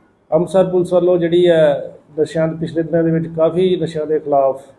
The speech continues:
ਜਿਹੜੀ ਹੈ ਪ੍ਰਭਾਵਸ਼ਾਲੀ ਕਾਰਵਾਈ ਕੀਤੀ ਗਈ ਹੈ, ਜਿਸ ਦੇ ਤਹਿਤ, ਅਹ, ਡਰੱਗ ਪੈਡਲਰ ਤੇ ਨਸ਼ਾ ਵੇਚਣ ਵਾਲੇ ਕਰੀਬ, ਕਰੀਬ ਅੱਠ ਸੌ ਸੋਲਾਂ ਵਿਅਕਤੀਆਂ ਨੂੰ ਅਸੀਂ ਗ੍ਰਿਫਤਾਰ ਕੀਤਾ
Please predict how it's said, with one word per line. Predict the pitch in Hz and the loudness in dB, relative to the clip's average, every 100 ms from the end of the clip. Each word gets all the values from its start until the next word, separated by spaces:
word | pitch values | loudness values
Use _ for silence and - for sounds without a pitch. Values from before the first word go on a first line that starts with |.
| _ _ _ | _ _ _
ਜਿਹੜੀ | 139 143 139 | -8 -4 -2
ਹੈ | 135 131 123 - | 0 -2 -4 -8
ਪ੍ਰਭਾਵਸ਼ਾਲੀ | 139 151 135 135 131 147 | -2 0 0 -2 -4 -2
ਕਾਰਵਾਈ | 143 139 143 143 | 0 0 -2 -4
ਕੀਤੀ | 143 143 139 | -6 -8 -6
ਗਈ | 151 156 | -4 -2
ਹੈ, | 160 160 - _ _ _ _ _ _ _ _ | -4 -6 -16 _ _ _ _ _ _ _ _
ਜਿਸ | 131 147 | -2 0
ਦੇ | 151 170 | 4 4
ਤਹਿਤ, | 165 165 | 6 4
ਅਹ, | 165 - - - - _ _ _ _ _ _ - 127 127 123 120 117 120 117 | 2 -6 -14 -20 -20 _ _ _ _ _ _ -8 -4 -2 -2 -4 -4 -6 2
ਡਰੱਗ | 160 170 190 190 185 180 151 - | 2 4 4 4 4 2 -2 0
ਪੈਡਲਰ | 151 151 156 | 0 0 -4
ਤੇ | 151 160 | -2 -2
ਨਸ਼ਾ | 151 143 151 | 0 -2 0
ਵੇਚਣ | 147 147 151 | 0 -2 -2
ਵਾਲੇ | 151 147 | 0 0
ਕਰੀਬ, | 147 147 147 143 | -2 -6 -10 -10
ਕਰੀਬ | 151 147 139 | -12 -4 -4
ਅੱਠ | - | -4
ਸੌ | 156 | -10
ਸੋਲਾਂ | 147 156 156 | -4 -2 -2
ਵਿਅਕਤੀਆਂ | 147 147 156 151 151 | -4 -6 -8 -6 -4
ਨੂੰ | 147 | -4
ਅਸੀਂ | 143 147 | -4 -8
ਗ੍ਰਿਫਤਾਰ | 139 135 - 147 139 | -10 -12 -4 -4 -4
ਕੀਤਾ | 147 147 165 165 | -12 -4 -2 -2